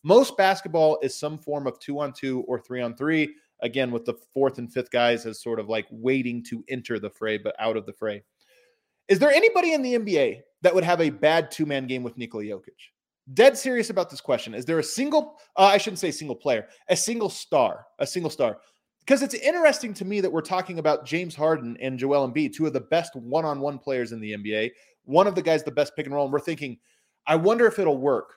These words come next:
There's only one ball. I wonder." And look, I think it probably will,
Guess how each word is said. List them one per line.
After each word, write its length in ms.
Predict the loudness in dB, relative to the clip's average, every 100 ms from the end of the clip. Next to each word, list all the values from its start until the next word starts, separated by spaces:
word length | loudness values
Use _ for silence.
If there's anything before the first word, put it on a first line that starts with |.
| _
There's 120 | -4
only 220 | -2 0 -2
one 280 | 0 -2
ball. 200 | 0 2
I 60 | 2
wonder." 360 | 2 0 2 0
And 120 | 0
look, 140 | 0
I 100 | -2
think 240 | -2 -6 -6
it 100 | -2
probably 400 | 0 0 -4 -4
will, 420 | 2 2 0